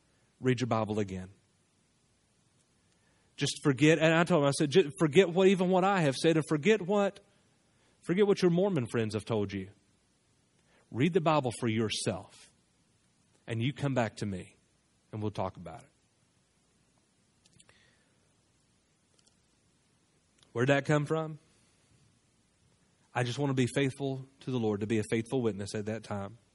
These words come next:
It's not always people knock on your door who need to be saved. And so when they do, you better take advantage of it. Don't turn them away. You talk to them.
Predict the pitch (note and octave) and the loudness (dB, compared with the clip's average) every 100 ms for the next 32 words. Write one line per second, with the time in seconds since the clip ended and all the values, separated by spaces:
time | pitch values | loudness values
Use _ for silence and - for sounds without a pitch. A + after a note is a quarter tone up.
0 | _ _ _ _ _ _ _ _ _ _ | _ _ _ _ _ _ _ _ _ _
1 | _ _ _ _ _ _ _ - C3 C3 | _ _ _ _ _ _ _ -4 0 2
2 | C#3 B2+ A#2 B2+ A#2 A#2+ A#2+ B2 B2 A2+ | 4 2 0 -4 -4 -2 -2 -2 -4 -2
3 | A#2 C3 G#2+ G#2+ A2+ G#2+ A2+ A2 B2+ A#2 | -2 -2 -2 -2 -4 -2 -4 0 0 0
4 | G#2+ G2+ - _ _ _ _ _ _ _ | -4 -8 -18 _ _ _ _ _ _ _
5 | _ _ _ _ _ _ _ - G#2+ - | _ _ _ _ _ _ _ -14 -8 -2
6 | A#2+ A#2 A#2 B2 B2 C3 A#2+ G#2+ A2 G#2+ | -2 0 0 0 2 2 2 0 -4 -2
7 | A#2+ A2+ G#2+ - - B2 A2+ G2+ A#2+ B2 | 0 0 -2 -10 -8 -6 -6 -4 -2 -2
8 | G#2+ G#2+ G#2 G#2+ _ _ _ _ _ B2 | -2 -4 -4 -10 _ _ _ _ _ -6
9 | B2 C3+ B2 B2+ A#2+ G#2 G2+ G#2 _ _ | -4 -4 -2 -2 -2 -2 -6 -12 _ _
10 | _ _ _ _ _ _ _ _ _ _ | _ _ _ _ _ _ _ _ _ _
11 | B2+ A2 G#2 G2 A2 G2 G2+ | -8 -6 -6 -6 -8 -8 -12